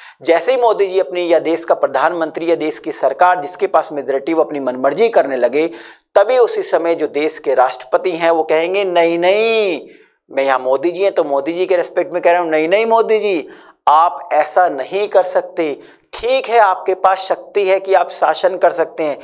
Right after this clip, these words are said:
लेकिन आप शासन कानून के हिसाब से करेंगे, क्योंकि ये देश रिपब्लिक भी है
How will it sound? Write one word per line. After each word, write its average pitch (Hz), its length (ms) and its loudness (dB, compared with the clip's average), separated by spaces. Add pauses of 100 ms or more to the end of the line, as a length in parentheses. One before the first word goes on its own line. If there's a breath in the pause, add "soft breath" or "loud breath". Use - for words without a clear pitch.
(260 loud breath)
लेकिन 151 260 0
आप 147 120 0
शासन 208 600 0 (340 loud breath)
कानून 165 540 2
के 214 120 0
हिसाब 165 360 -2
से - 220 -8
करेंगे, 196 420 0
क्योंकि 165 320 -6
ये 147 120 -4
देश 170 380 0
रिपब्लिक 165 640 0
भी 185 180 0
है 165 240 4